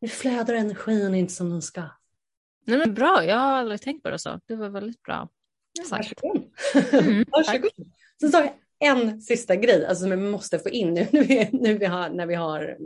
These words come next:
Speaker 1: har det på, på tapeten. Att de här, de här männen då, som jag eh, får liksom tips och råd och visdom och sådär av.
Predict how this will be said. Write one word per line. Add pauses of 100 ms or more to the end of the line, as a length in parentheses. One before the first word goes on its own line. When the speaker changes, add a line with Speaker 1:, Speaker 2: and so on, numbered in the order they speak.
(240)
Speaker 1:
har
det
på, (240)
på
tapeten. (680)
Att (480)
de
här,
de
här
männen
då, (100)
som
jag (420)
eh,
får
liksom
tips
och
råd
och
visdom
och
sådär
av.